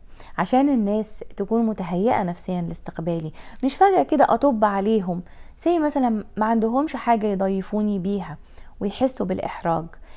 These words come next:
او مش مستعدين. آه، انا ما، ما احبش ان حد يجيني على غير، على غير غفله.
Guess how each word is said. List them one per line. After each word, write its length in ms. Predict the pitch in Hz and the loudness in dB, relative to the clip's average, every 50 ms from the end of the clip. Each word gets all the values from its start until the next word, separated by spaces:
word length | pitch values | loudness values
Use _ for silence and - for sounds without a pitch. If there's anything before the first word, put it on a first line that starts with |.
| - - - - | -14 -2 6 8
او 120 | 226 247 | 8 8
مش 240 | 233 247 269 - - | 8 4 2 0 0
مستعدين. 840 | 247 240 - - - 202 202 202 185 170 175 190 202 196 185 170 170 - - - - - - - - - - - - | -4 -4 -4 -4 -4 -4 -4 -4 -6 -6 -4 -4 -4 -2 -2 -4 -6 -8 -12 -16 -16 -16 -16 -16 -16 -16 -14 -4 0
آه، 460 | 190 190 190 190 185 185 180 175 175 180 - - - - | 0 2 2 2 2 2 2 0 0 -4 -6 -4 4 6
انا 260 | 233 277 294 294 277 247 220 - - - - - - | 6 8 8 6 4 2 0 -6 -12 -16 -18 -10 -6
ما، 240 | 180 196 196 - - | -4 -4 -4 -4 -4
ما 160 | 185 185 190 | -4 -4 -4
احبش 440 | 185 - - 339 339 339 277 - 247 | -4 2 2 4 4 4 0 0 0
ان 120 | 208 202 | -2 -2
حد 260 | 202 - 220 214 185 208 | -2 -2 -2 -2 0 -2
يجيني 460 | 202 175 165 185 208 208 202 196 - | -4 -4 -2 -2 -2 -2 -2 -2 -2
على 260 | - 185 185 185 180 | -2 -2 -2 -2 -2
غير، 240 | 180 190 202 202 - - | -2 -4 -4 -6 -6 -4
على 240 | - 180 180 180 180 | -4 -4 -2 -2 -2
غير 200 | 185 208 208 196 | -2 -2 -2 -2
غفله. 460 | 190 190 196 - - - - - | -2 -2 -2 -4 -4 -6 -8 -10